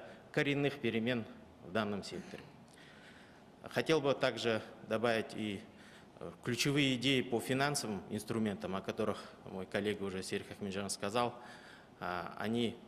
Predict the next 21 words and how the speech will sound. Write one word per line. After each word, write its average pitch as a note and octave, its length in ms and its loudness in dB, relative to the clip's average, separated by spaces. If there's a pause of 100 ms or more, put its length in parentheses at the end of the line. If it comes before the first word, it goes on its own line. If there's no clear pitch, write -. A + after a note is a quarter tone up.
фактически G#2+ 480 -2
отражают G2 560 0
весь G#2 220 -2
спектр - 360 -4
поддержки, F2+ 600 -6 (100)
как G2 240 -4 (160)
малого A#2 480 2
и F#2+ 140 -4
крупного G2 540 -4 (100)
бизнеса. F2 400 -8 (340)
Отражены B2+ 540 4
все C#3+ 240 2
инструменты. G#2+ 720 -2
Это G#2+ 160 -2
гарантирование, A#2+ 800 4
страхование, A2+ 760 2 (360)
субсидирование C3 760 4
процентных A#2+ 560 0
ставок, A2 380 2 (160)
то, A2 100 0
чего, G#2+ 380 -2